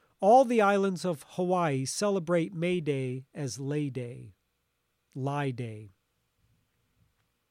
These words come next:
No, it's a lei. It's a lei day, but nobody's getting laid. <laughs> Okay, uh, maybe five more to go. In Switzerland, a May pine tree was placed under a girl's window as a sign of affection.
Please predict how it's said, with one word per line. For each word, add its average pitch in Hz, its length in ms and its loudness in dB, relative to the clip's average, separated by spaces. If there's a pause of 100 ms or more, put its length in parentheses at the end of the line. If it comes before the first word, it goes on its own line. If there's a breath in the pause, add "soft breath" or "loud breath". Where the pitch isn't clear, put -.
(140)
No, 139 220 -4
it's 135 140 -8
a 156 60 -4
lei. 107 400 -10 (340 soft breath)
It's 170 160 -6
a 202 60 0
lei 139 260 -2
day, 120 260 -8
but 147 220 -4
nobody's 185 560 2
getting 226 260 2
laid. 247 800 4 (100)
<laughs> 330 60 0 (1400 loud breath)
Okay, 185 500 2 (120)
uh, 160 460 -4 (180)
maybe 185 280 -2
five 185 360 0
more 185 200 -4
to 165 80 -4
go. 165 180 0
In 185 220 -2
Switzerland, 170 960 -2 (400 soft breath)
a 190 240 4
May 269 680 2 (100)
pine 262 440 -2
tree 151 340 -2
was 151 220 -2
placed 214 420 -4
under 214 320 0
a 190 80 0
girl's 202 460 0
window 160 480 -2
as 127 180 -6
a 135 60 -6
sign 170 360 -6
of 139 120 -8
affection. 123 640 -10